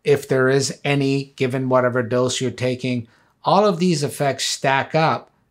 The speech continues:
because it's stored in your fat system. Now, there are some other things that is of controversy in the medical literature. Does this medication in its long-term use,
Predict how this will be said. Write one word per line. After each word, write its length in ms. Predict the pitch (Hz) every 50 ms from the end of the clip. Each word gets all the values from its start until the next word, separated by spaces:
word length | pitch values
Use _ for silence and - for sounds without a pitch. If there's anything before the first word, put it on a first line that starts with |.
| _
because 640 | - 131 127 - 135 127 123 123 113 117 - - _ _
it's 200 | - 127 117 -
stored 440 | - - - - 131 120 131 127 123
in 160 | 123 120 120
your 140 | 120 113 104
fat 540 | - - - - - 135 127 123 - - -
system. 480 | - - 113 98 - - 101 90 80 - _ - _ - - _ - _ _ _ -
Now, 380 | 143 143 143 139 131 151 - - _ -
there 180 | 147 151 147
are 80 | 143 135
some 300 | - - 160 151 147 147
other 320 | 151 190 214 233 226 185
things 520 | - - 147 135 131 131 127 117 - - - -
that 480 | 139 135 135 131 127 127 127 - - -
is 260 | - 139 135 127 - 135
of 220 | 123 104 - -
controversy 880 | - - 160 156 151 147 151 143 127 135 139 135 123 - - 139 131 131
in 160 | 127 127 123
the 80 | 123
medical 480 | 123 123 127 127 123 120 - 123 117 113
literature. 640 | 120 143 160 170 165 - - - 120 110 113 110 - - - _ _ _ _ _ -
Does 260 | 143 139 143 139 131
this 460 | 151 147 143 - - - - - _ _ _ _ _ _ _ _ _ _ _ _ _ _ _ -
medication 920 | 143 139 131 131 120 - 147 139 139 127 - - 143 139 135 127 123 123 _ _ _ _ _ _ _ - - - -
in 140 | - 139 131
its 280 | 131 123 104 - - 131
long-term 520 | 131 131 135 131 123 - - 139 127 123
use, 440 | 120 117 120 120 120 117 - -